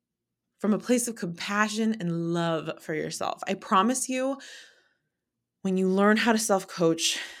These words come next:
you will learn how to love yourself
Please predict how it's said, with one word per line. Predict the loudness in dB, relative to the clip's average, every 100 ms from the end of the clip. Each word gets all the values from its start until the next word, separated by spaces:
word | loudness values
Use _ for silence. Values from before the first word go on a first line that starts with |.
| -20 _
you | -4 0
will | 4 4 4
learn | 4 4 4 2
how | 0 -4 -4
to | -2 -2
love | -2 0 -2 -2 -4 -10 -12
yourself | -10 -8 -6 -6 -2 0 0 -4 -20